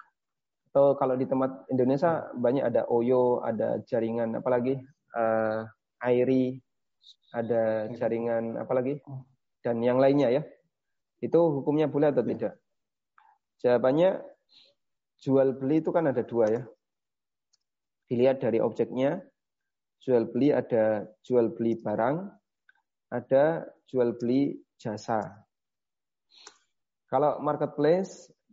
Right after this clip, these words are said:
Speaker 1: kebanyakan bentuknya barang. Tapi untuk Oyo, Airi, kemudian Airbnb itu bentuknya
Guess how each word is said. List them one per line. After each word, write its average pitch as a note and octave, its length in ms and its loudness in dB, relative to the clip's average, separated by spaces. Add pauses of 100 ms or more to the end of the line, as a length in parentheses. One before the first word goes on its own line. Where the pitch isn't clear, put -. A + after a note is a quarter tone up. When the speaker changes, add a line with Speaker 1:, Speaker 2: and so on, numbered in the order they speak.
(100)
Speaker 1:
kebanyakan B2 640 -2
bentuknya B2+ 400 -2
barang. A2+ 360 -2 (1500)
Tapi B2+ 280 0
untuk B2 440 0
Oyo, C3+ 720 2 (160)
Airi, C#3 640 0 (640)
kemudian A2+ 800 -4 (400)
Airbnb A#2+ 600 0 (280)
itu A#2+ 160 -4
bentuknya B2+ 480 -2